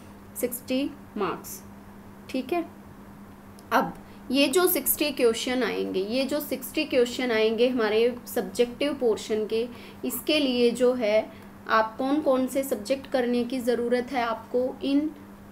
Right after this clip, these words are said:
sixty questions को cover करने के लिए आपको कौन कौन से subjects cover करने होंगे,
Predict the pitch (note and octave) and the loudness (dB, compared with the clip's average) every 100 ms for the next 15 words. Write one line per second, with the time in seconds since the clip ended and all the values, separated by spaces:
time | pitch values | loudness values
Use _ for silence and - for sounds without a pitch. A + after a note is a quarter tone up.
0 | - C4+ - - D4+ D4+ D4 B3 B3 B3+ | -8 -8 -6 -4 -2 0 4 2 2 -2
1 | B3 C4 - C4+ C#4 A#3 A3+ B3 B3+ A3 | -2 -4 -2 0 2 4 4 2 0 0
2 | A3+ A3+ A#3 A#3 G3+ - B3 A#3+ B3+ C#4 | -2 -2 -2 0 0 0 -2 -2 -2 -2
3 | C#4 A#3 A3+ B3 A#3+ G3 F#3+ C#4 C4+ - | -2 -2 -2 -4 -4 -6 -2 -4 -4 -6
4 | C4 A#3 A#3+ A#3+ A#3+ A#3+ B3+ B3 A#3+ A#3+ | 0 2 0 0 -2 0 -2 -2 -2 -2
5 | B3+ | -4